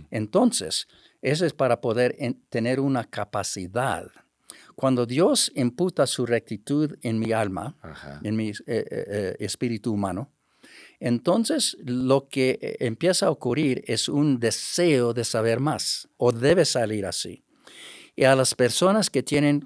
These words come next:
Speaker 1: lo que se llama volición positivo,
Speaker 2: Ujú.
Speaker 1: quieren buscar la verdad, quieren entender más de Dios, buscan un pastor que le va a enseñar profundamente, aumentan su capacidad de rectitud.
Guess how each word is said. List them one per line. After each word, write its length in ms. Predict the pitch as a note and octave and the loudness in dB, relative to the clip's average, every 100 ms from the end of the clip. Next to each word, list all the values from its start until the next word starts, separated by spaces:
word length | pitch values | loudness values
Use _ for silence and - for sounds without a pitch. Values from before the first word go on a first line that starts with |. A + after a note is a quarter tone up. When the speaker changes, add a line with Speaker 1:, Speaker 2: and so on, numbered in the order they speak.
| - | -6
Speaker 1:
lo 240 | A2+ A2+ | -4 -4
que 140 | - G#2 | -4 -6
se 140 | B2 | -2
llama 300 | A#2 B2 C3+ | -2 -2 -4
volición 800 | G2+ G#2+ A2 G#2+ - - C#3+ D3 | -6 -4 -4 -4 -4 -2 0 0
positivo, 960 | C#3+ A#2 A2 - G#2 - A2+ E2+ E2+ - _ - | -2 -4 -4 -4 -8 -6 -6 -6 -10 -18 _ -16
Speaker 2:
Ujú. 100 | E2 | -6
Speaker 1:
quieren 280 | B2+ B2+ C3+ | -2 0 0
buscar 500 | B2 - B2+ B2 A#2 | -2 -2 0 0 0
la 140 | A2+ | -2
verdad, 540 | A2+ G#2+ G2+ G2 G2 F#2+ | -2 -2 -2 -2 -2 -4
quieren 320 | A2 A2 A2+ | -4 -2 -2
entender 480 | A2+ B2 A#2+ A#2+ A#2 | -4 -2 0 0 0
más 300 | A2+ B2 - | 0 -2 -2
de 120 | A#2+ | -4
Dios, 300 | A2 G2 - - - _ | -4 -4 -6 -12 -20 _
buscan 640 | F#2+ G#2+ C3 C3 C3+ B2 | -6 0 2 0 -2 0
un 180 | B2+ A#2+ | 0 0
pastor 480 | A2+ A2 - A#2+ A#2+ | -2 -4 0 2 0
que 140 | A#2 | -2
le 100 | G#2+ G2+ | -2 -2
va 160 | G#2+ | -2
a 40 | A#2 | -2
enseñar 520 | - A#2+ A2+ A2 A2 - - - - | -2 -2 0 -2 -4 -10 -20 -18 -8
profundamente, 920 | G#2 - A#2+ G#2+ F#2+ F2+ - G2+ - _ _ _ _ _ _ _ _ - | -6 -2 0 0 -2 -6 -8 -10 -10 _ _ _ _ _ _ _ _ -2
aumentan 680 | A#2+ A#2+ C#3+ A3 G#3+ A3+ G#3 | 2 2 4 4 2 0 0
su 200 | - - | -4 -4
capacidad 720 | B2+ - G#2 - G#2+ A2+ C#3+ | -6 -4 -4 -4 -2 0 0
de 160 | C3 A2 | 0 -2
rectitud. 800 | G#2 G#2 - G2 - G2+ F2 | -2 -4 -6 -10 -6 -6 -6